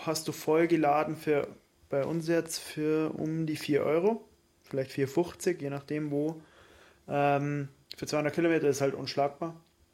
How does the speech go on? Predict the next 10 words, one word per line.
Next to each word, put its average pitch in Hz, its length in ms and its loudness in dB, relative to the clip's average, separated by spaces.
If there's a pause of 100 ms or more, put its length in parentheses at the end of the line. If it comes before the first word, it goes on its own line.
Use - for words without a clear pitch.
(120)
muss 135 140 -14
man 135 100 -10
auch 143 80 -10
sagen. 147 200 -6
Also 135 160 -6
da 139 200 -6
ist 135 160 -10
jeder 139 140 -2
Verbrenner 139 420 -2
teurer. 170 520 -2